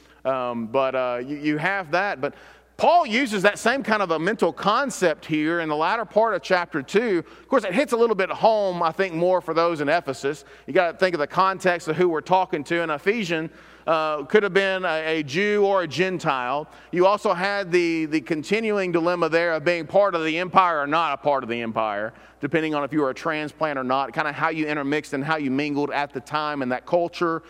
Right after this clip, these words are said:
that dynamics. I don't wanna get into that too much.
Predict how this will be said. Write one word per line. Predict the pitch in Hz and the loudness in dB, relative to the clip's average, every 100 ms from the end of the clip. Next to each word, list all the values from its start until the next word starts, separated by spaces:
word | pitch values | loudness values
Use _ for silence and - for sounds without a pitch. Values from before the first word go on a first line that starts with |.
| - - | -8 -4
that | 156 | 0
dynamics. | 147 139 156 156 147 | 0 0 -2 -2 -2
I | 135 | -2
don't | 165 | 0
wanna | 147 135 | -2 -2
get | 143 | -2
into | 160 151 | 0 0
that | 143 147 | 0 0
too | - 160 | -2 0
much. | 156 156 | 0 -2